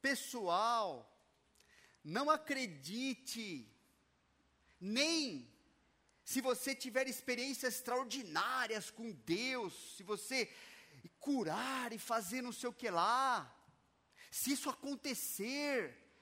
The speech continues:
expulsar demônio, um monte de coisa, que hoje é critério de, de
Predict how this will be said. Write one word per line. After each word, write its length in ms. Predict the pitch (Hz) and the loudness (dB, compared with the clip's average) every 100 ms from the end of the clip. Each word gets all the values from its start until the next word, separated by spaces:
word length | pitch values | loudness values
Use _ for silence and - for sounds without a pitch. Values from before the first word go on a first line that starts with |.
| - - | -18 -14
expulsar 520 | - 294 262 - 254 | -8 -6 -4 0 0
demônio, 840 | 262 214 185 220 294 294 262 220 | 0 -4 0 2 2 2 2 -2
um 20 | |
monte 280 | 220 359 339 | -2 -2 -2
de 100 | 254 | -8
coisa, 580 | - 247 302 247 139 131 | -6 0 2 0 -6 -14
que 140 | - 220 | -6 2
hoje 340 | 277 320 220 | 4 4 2
é 460 | 233 208 - - - | 2 4 2 -6 -8
critério 540 | 240 220 - 208 202 180 | -4 -4 2 2 2 -4
de, 360 | 170 175 131 - _ _ _ - | -6 -6 -8 -12 _ _ _ -14
de 460 | 139 180 160 139 | -6 -4 -4 -6